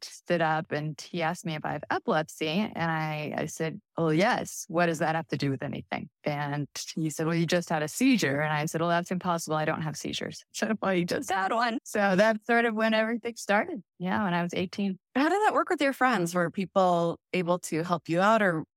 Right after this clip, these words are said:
Speaker 2: was that hard for eighteen-year-olds to wrap their brain around?
Speaker 1: I think it was the latter. I think that it wasn't until I kind of got them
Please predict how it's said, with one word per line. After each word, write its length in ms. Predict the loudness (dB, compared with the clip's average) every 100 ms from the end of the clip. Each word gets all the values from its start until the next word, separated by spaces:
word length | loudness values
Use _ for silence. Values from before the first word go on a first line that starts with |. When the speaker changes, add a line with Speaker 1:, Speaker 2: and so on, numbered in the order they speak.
| _ -2
Speaker 2:
was 160 | 0
that 240 | 0 0 0
hard 320 | 0 0 -2
for 240 | 0 0
eighteen-year-olds 720 | 0 -2 -2 0 0 0 -4
to 100 | -2
wrap 160 | -2 -2
their 100 | -2
brain 260 | 0 0
around? 400 | 0 -2 -4 -8 -12 -4
Speaker 1:
I 40 | -2
think 100 | 0
it 20 |
was 100 | -2
the 140 | 2 4
latter. 480 | 4 2 -2 -4 _ _ -2
I 320 | 0 0 -2 -2
think 240 | -2 2
that 540 | 4 6 4 4 0 _
it 180 | -2 0
wasn't 480 | 2 2 4 2 2
until 1040 | 0 -2 0 2 4 4 4 4 2 0 -6 _ -6
I 80 |
kind 300 | -2 0 0
of 100 | 0
got 180 | 0 -2 0
them 180 | -2